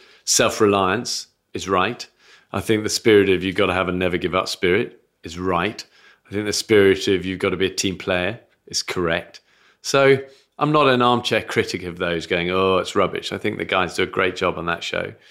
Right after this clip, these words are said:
But it is obviously different. But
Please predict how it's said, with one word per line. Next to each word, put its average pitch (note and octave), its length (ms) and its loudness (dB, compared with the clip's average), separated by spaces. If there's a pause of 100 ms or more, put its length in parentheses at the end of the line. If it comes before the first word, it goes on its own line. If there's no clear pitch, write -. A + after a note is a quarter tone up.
(500)
But C3 120 2
it C3+ 140 6
is B2+ 200 6
obviously G2+ 640 0 (140)
different. F#2+ 540 -6 (580)
But A#2+ 320 2